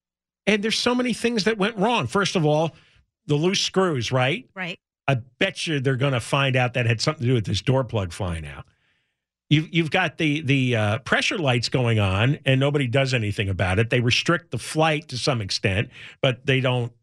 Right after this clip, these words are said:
Speaker 1: they don't ground the flight. Now they're grounding the flights. Then you have the voice recorder. And then,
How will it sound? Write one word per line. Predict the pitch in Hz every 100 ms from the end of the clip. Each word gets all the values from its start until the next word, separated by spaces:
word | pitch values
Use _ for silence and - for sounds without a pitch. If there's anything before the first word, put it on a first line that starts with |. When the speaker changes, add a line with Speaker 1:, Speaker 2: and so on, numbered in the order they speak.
| _ _ _ _ _ _ _ _ -
Speaker 1:
they | 123 175
don't | 160 139
ground | 151 165 233 226
the |
flight. | 127 - 101 95 139 _ -
Now | 147 226
they're | 190
grounding | 113 120 104 92
the | 90
flights. | - 87 98 135 - - _ _ _
Then | - 214
you | 226
have | 175
the |
voice | 131 139 247 -
recorder. | 170 127 147 104 101 160 _ _ _ _ _ _ _ _ _ -
And | 180
then, | 196 233